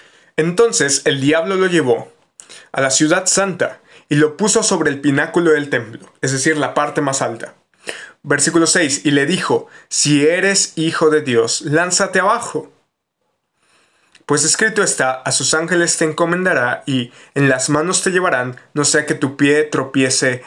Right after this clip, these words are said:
en piedra'". Este segundo ataque de Satanás estaba citando el Salmo noventa y uno, versos once y doce.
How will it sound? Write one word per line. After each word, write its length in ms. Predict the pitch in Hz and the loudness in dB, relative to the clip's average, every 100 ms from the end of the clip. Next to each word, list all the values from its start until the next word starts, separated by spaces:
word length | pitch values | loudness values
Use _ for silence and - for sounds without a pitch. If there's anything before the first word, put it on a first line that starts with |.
| - 143 | -8 -6
en 180 | 135 | -2
piedra'". 420 | 131 123 110 - - _ _ _ _ _ _ _ _ _ _ _ _ _ _ _ _ _ _ _ _ _ _ _ _ _ _ | 0 0 0 -4 -18 _ _ _ _ _ _ _ _ _ _ _ _ _ _ _ _ _ _ _ _ _ _ _ _ _ _
Este 200 | 190 190 | -2 0
segundo 420 | - 202 196 196 160 | 2 2 2 2 0
ataque 340 | 151 165 165 | 0 0 0
de 80 | 139 | 0
Satanás 540 | 139 147 143 123 123 | 0 -2 -2 -2 -2
estaba 320 | 135 - 147 | -2 0 0
citando 440 | 147 147 143 143 143 | 0 -2 -2 0 0
el 80 | 135 | 0
Salmo 380 | - 160 170 | 0 0 0
noventa 300 | 170 160 151 147 | 2 2 2 0
y 100 | 127 | 0
uno, 220 | 120 120 | 2 2
versos 320 | 123 - - | 0 -2 -4
once 260 | 131 127 135 | -4 -2 0
y 60 | |
doce. 340 | 120 - - | 2 0 -4